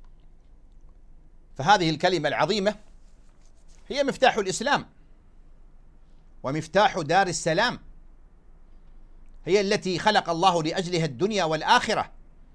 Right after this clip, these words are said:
والجنة والنار، وهي التي لأجلها أرسل الله الرسل وأنزل الكتب،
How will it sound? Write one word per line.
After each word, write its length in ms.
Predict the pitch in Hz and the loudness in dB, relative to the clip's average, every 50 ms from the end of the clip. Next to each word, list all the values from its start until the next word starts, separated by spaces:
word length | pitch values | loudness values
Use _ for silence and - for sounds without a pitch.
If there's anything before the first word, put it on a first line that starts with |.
| - - - - - - - - - - | -20 -20 -20 -20 -20 -20 -20 -20 -16 -10
والجنة 500 | 123 131 131 113 156 185 202 208 196 147 | -8 -8 -2 0 0 2 2 2 0 -2
والنار، 480 | 135 147 143 143 151 185 240 247 - - - - - - - - - - - - - - - - - - - - - - - - - | -2 -2 -2 -2 -2 0 0 -2 -2 -6 -12 -20 -20 -20 -20 -20 -20 -20 -20 -20 -20 -20 -20 -20 -20 -20 -20 -20 -20 -20 -20 -12 -8
وهي 140 | 113 139 170 | -4 -4 -2
التي 280 | 170 208 196 - 196 | -2 -2 -2 -2 -4
لأجلها 500 | 185 202 - 233 185 214 226 208 202 196 | -4 -2 -2 -4 -2 -2 0 2 2 2
أرسل 240 | 214 - - 220 196 | 2 0 0 0 0
الله 280 | 185 180 202 180 190 185 | 2 2 4 4 4 4
الرسل 400 | 156 185 240 240 - 220 151 110 | 4 2 2 2 2 0 -2 -2
وأنزل 380 | 123 131 175 180 160 190 185 | -4 -4 -4 -2 0 0 0
الكتب، 460 | 185 170 165 247 - - 240 - - | 0 0 -2 -4 0 2 0 0 0